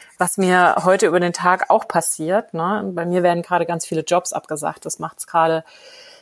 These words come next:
nicht besonders einfach, in die Zukunft zu planen und, äh, einen Kalender zu sehen, der in manchen Wochen einfach komplett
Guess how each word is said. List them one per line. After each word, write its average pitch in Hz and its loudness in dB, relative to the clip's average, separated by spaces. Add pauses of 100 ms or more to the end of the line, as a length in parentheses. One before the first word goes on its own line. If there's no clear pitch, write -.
nicht 226 2
besonders 175 2
einfach, 165 0
in 170 -2
die 170 -4
Zukunft 190 -4 (140)
zu 175 -6
planen 165 0
und, 165 -6
äh, - -6
einen 165 0
Kalender 175 0
zu 175 -4
sehen, 170 0
der 165 4
in 165 -4
manchen 165 -4
Wochen 160 -4
einfach 165 -4
komplett 170 -6